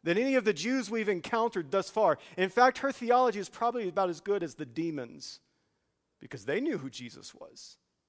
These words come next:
And thus far, many did not know who Jesus is. And finally, a woman who is a Gentile, who is a dog, who is an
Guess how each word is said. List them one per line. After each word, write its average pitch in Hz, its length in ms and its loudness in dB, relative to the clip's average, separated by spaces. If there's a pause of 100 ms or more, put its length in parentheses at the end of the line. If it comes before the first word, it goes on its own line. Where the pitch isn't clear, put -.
(880)
And 123 120 -10
thus 180 160 -2
far, 226 260 2
many 214 420 0
did 165 220 -2
not 175 200 -2
know 175 440 -2 (280)
who 180 120 -12
Jesus 139 400 -12
is. 156 400 -8 (180)
And 131 140 -10
finally, 226 500 -4 (120)
a 127 80 -4
woman 175 540 -8 (1040)
who 196 200 -2
is 131 140 -4
a 123 80 -6
Gentile, 135 880 -6 (1400)
who 208 200 0
is 165 120 2
a 139 120 -2
dog, 170 420 0
who 170 160 -4
is 143 140 -2
an 139 120 -4